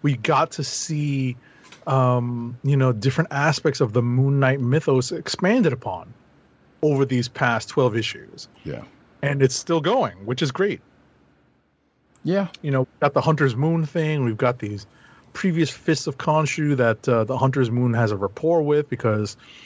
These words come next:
Speaker 1: you know, he's more in touch with the, the, the, the, the spiritual side of being the Fist of Khonshu. So, you know, Moon Knight number twelve is a strong issue, but myself,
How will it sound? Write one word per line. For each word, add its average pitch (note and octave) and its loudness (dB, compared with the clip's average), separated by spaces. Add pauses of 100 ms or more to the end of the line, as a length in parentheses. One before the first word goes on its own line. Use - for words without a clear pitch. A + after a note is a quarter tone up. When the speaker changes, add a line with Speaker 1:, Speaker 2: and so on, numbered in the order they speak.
(260)
Speaker 1:
you C3+ 2
know, B2+ 4
he's A2+ 2
more B2 4
in A2+ 0
touch C3 0
with B2 -2
the, A2 0 (460)
the, G#2 0
the, A#2+ -6
the, C3 -6
the - -8
spiritual C#3+ 0
side C#3+ 2
of A#2 -2
being C3+ 2
the B2 2
Fist - -6
of B2+ -8
Khonshu. D3 0 (2000)
So, B2 0
you C#3 2
know, A2+ 0
Moon C3 0
Knight D#3+ 2
number C#3 4
twelve D3+ 0
is A2+ -6
a B2 -8
strong B2+ 0
issue, B2 0
but G#2+ 0 (600)
myself, C#3+ 0